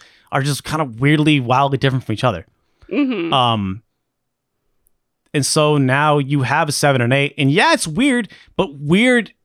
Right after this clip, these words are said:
Speaker 1: is, like, you know, expect the unexpected. That's what the only thing you can expect. It is in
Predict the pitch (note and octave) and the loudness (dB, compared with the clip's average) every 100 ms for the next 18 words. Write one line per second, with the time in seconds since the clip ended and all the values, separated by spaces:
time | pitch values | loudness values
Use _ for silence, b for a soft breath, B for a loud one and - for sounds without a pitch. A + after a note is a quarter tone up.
0 | _ F#3+ G3 D3+ - F3 F3 E3 D#3 - | _ -2 -2 -2 -2 -4 0 -2 -2 -4
1 | - D#3+ D#3+ C#3+ - - C#3+ - F#2+ B2 | -4 -4 0 0 0 -2 -2 -4 -8 -6
2 | C3+ - C#3 C3 B2 B2+ G#2+ G2+ - E2 | -6 0 0 2 0 -2 -6 -8 -10 -10
3 | - _ _ _ _ _ _ _ _ _ | -14 _ _ _ _ _ _ _ _ _
4 | - F3+ F3+ F#3 G3 E3+ - E3+ D#3+ | 0 0 0 2 2 2 0 0 0